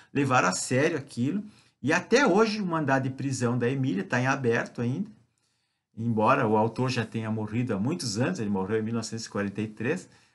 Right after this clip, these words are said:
mas o, o mandado de prisão da Emília tá em aberto ainda. Essa moça vai ter que ser encontrada pela Polícia Federal. <laughs> A segunda história é que no governo petista da Dilma, o mesmo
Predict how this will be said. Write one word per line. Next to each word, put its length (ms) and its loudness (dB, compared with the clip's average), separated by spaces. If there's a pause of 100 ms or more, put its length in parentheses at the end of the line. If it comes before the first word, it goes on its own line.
(140)
mas 320 2
o, 520 0
o 40 -6
mandado 360 2
de 80 -4
prisão 480 0
da 100 4
Emília 300 2
tá 140 -4
em 40 -2
aberto 440 0
ainda. 360 -6
Essa 240 -4
moça 320 -2
vai 140 -6
ter 100 -10
que 100 -12
ser 140 -2
encontrada 600 -2
pela 360 -4
Polícia 480 -2
Federal. 420 -6 (460)
<laughs> 560 -2
A 60 2
segunda 520 2
história 680 0 (880)
é 140 0
que 100 0
no 80 4
governo 400 4
petista 560 -4
da 140 -2
Dilma, 360 0 (120)
o 160 2
mesmo 760 4